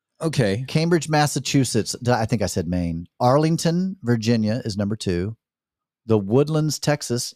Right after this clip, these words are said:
Speaker 2: Oh, wow, number three. I used to, I always say, I, I tell people all the time I used to live in the Woodlands. That's actually not entirely true. I lived right next to it, which is a town called
Speaker 1: Mm.
Speaker 2: Spring.
Speaker 1: Mm-hmm.
Speaker 2: It'd be like saying I live,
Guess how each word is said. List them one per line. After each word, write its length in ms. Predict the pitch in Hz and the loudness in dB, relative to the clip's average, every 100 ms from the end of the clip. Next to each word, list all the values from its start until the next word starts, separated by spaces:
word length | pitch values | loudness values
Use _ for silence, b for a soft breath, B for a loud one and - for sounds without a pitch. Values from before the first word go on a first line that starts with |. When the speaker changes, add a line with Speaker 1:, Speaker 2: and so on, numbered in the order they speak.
| _ | _
Speaker 2:
Oh, 80 | 220 | -8
wow, 260 | 202 196 110 | -4 -4 -2
number 220 | 123 127 | -2 -4
three. 200 | 175 139 | -2 -2
I 60 | |
used 200 | 113 113 | -2 -4
to, 200 | 117 107 131 - _ _ _ _ _ | -4 -4 -6 -20 _ _ _ _ _
I 100 | - | 0
always 300 | 202 135 - - | 2 2 0 0
say, 260 | 139 123 | 2 4
I, 60 | 107 - | 2 -2
I 80 | - | -2
tell 220 | - 113 | 0 0
people 220 | 104 95 | 0 0
all 80 | 90 | 0
the 40 | |
time 100 | 92 | -2
I 40 | 87 | -4
used 100 | - | -4
to 60 | |
live 120 | 90 85 | -4 -4
in 80 | |
the 60 | 85 | -4
Woodlands. 480 | 87 80 80 82 - | -4 -4 -4 -8 -8
That's 240 | 110 113 - _ - | -8 -8 -10 _ -10
actually 460 | 101 101 - 95 | -10 -8 -8 -6
not 340 | 92 95 85 - _ - | -4 -6 -6 -12 _ -16
entirely 680 | 90 - - 95 95 98 101 | -16 -14 -8 -4 -4 -4 -6
true. 400 | - 110 104 107 _ _ - | -4 -4 -2 -4 _ _ -6
I 80 | 113 | 0
lived 260 | 110 107 | 2 0
right 300 | 92 104 101 | 0 -2 -2
next 300 | 92 95 - | -4 -6 -6
to 160 | - 110 | -4 -2
it, 100 | 110 | -2
which 180 | 98 92 | -4 -6
is 80 | 82 | -10
a 40 | |
town 420 | 82 - 110 98 | -6 0 2 2
called 180 | 90 85 | 2 0
Speaker 1:
Mm. 40 | 78 | -2
Speaker 2:
Spring. 600 | 78 113 107 110 117 - _ - | -2 -2 0 0 -2 -6 _ -6
Speaker 1:
Mm-hmm. 260 | 95 98 92 - | -2 0 -2 -4
Speaker 2:
It'd 80 | 151 | 0
be 60 | 190 | 2
like 160 | 170 | 2
saying 240 | 117 165 151 | 2 2 4
I 80 | 139 | 4
live, 500 | 135 135 135 117 | 6 6 4 2